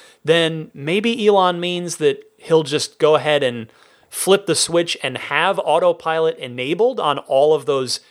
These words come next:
Enterprise-owned cars so that, you know, just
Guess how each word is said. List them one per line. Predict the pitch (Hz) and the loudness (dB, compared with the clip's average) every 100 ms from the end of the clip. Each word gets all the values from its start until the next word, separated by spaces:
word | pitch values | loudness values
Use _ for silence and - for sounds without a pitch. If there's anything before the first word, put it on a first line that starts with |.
| _ - | _ -10
Enterprise-owned | 147 160 160 - 156 147 139 139 147 143 | -4 -2 -2 2 2 2 -2 -4 -6 -6
cars | - - 131 214 330 - - _ _ _ _ | -8 0 2 2 -2 -10 -14 _ _ _ _
so | - - | -4 2
that, | 143 143 - _ | 4 2 -2 _
you | 185 | -6
know, | 127 120 | -4 -4
just | 127 117 | -6 -10